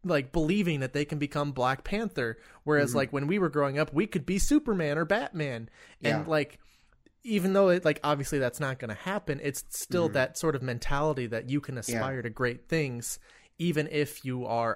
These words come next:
Speaker 1: of a different color or of a
Speaker 2: Right,
Speaker 1: different
Speaker 2: yeah.
Speaker 1: body type or
Speaker 2: Mm-hmm.
Speaker 1: are female, you know, like Wonder Woman, all this stuff. So that was,
Speaker 2: Mm.
Speaker 1: that was
Speaker 2: Mm.
Speaker 1: huge. And of course, Jetman was one of the first series too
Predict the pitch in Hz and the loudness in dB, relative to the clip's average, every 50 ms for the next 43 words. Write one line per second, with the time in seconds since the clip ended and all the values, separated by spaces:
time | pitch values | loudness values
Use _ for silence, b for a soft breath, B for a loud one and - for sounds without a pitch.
0 | - 127 117 127 113 123 113 - 123 - - - 143 123 113 101 95 - - 139 | -2 -6 -8 -8 -8 -8 -8 -10 -10 -12 -6 -4 -2 -2 -2 -4 -8 -8 -4 -2
1 | 135 131 127 120 117 120 123 120 107 98 - 101 101 131 139 139 139 117 - - | 0 2 0 0 -2 -2 -2 -2 -2 -2 -4 -4 -2 -2 0 0 -2 -2 -2 -2
2 | 120 110 110 - - - b b b b b - 135 135 135 135 120 107 104 98 | -2 -2 -4 -6 -10 -14 b b b b b 0 2 4 4 4 2 0 -4 -8
3 | - - _ _ _ - 175 185 180 - 233 233 262 247 190 135 117 104 92 110 | -12 -18 _ _ _ -2 -2 -2 0 -2 -4 -4 -2 0 0 0 0 -2 -4 -6
4 | 123 131 139 151 170 165 156 156 147 160 202 214 202 180 170 160 151 147 151 156 | -4 -2 0 0 2 2 2 0 2 2 0 2 2 2 2 2 2 2 2 4
5 | 160 160 147 143 131 - - - 127 113 113 - - B B B B B B B | 4 4 4 2 0 0 0 0 0 0 -2 -6 -10 B B B B B B B
6 | - - 147 131 147 156 - 185 175 156 143 135 131 - - - - - 131 120 | -2 0 6 8 10 10 10 10 8 8 8 6 4 0 -2 -4 -10 -8 -2 0
7 | 113 110 170 - 170 151 - - - - 190 180 165 143 127 156 143 143 - - | 4 4 6 6 6 4 4 6 6 8 8 8 6 4 4 2 -2 -2 -4 0
8 | - 175 160 139 - - - - 160 - 190 180 165 156 151 143 127 131 147 151 | 0 2 2 2 0 -2 2 2 2 2 2 0 0 2 0 0 0 0 0 0
9 | 147 127 123 - - - 160 156 151 151 - - - - - 175 175 165 156 147 | 0 -2 -2 -6 -4 0 0 0 0 0 -2 -2 -2 -2 0 0 0 0 2 2
10 | 139 131 - - - - - 180 165 147 139 131 127 131 | 2 2 0 4 10 10 10 10 10 6 2 0 -2 -6